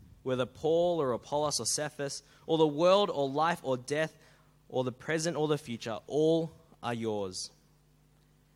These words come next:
And you are of Christ, and Christ is of God." It's a command and a summary. Don't boast. There is no need to boast in our human leaders. They're servants.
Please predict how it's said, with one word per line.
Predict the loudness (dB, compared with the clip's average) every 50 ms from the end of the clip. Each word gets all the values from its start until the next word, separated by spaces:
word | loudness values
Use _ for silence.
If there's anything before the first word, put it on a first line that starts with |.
| _ _ -6
And | -4 -2 -2 0
you | 0 -2 -2 -2
are | -2 -4 -4
of | -2 -4 -6 -6 -8
Christ, | -10 -10 -10 -8 -8 -8 -10 -10 -12 -14 -18 _ _ _
and | -14 -12 -12
Christ | -10 -8 -8 -8 -8 -8 -10 -12
is | -12 -12 -14
of | -14 -16 -14
God." | -14 -12 -12 -12 -14 -16 -20 _ _ _ _ _ _ _ _ _ _ _ _ _ _ _ _ _ _ _ _ _ _ _ _ _ _ _ _ _ _ _ _ _ _ _ _ _ _ _ _ _ _ -12
It's | -8 -8 -8
a |
command | -4 -4 -2 0 0 2 2 2 2 2
and | 2 0 0 2
a |
summary. | 2 2 2 0 0 0 -2 -2
Don't | 0 -2 -2 -2 -2 -2
boast. | 0 0 2 0 0 -2 -6 -8 -12 -16 -18 _ _ _ _ _ _ _ _ _ _ _ _ _ _ _ -4
There | -2 -2
is | 0 0
no | 2 4 4
need | 4 6 4 4 4 4 2 0
to | -2
boast | 0 2 4 4 4 2 2
in | 0
our | 0 0
human | 0 0 0 0 0 0 0
leaders. | 2 2 2 2 0 -2 -4 -6 -10 -12 -12 _ _ _
They're | -2 -2 0
servants. | 0 0 2 2 2 2 0 -2 -6 -8 -10 -14 -16 -16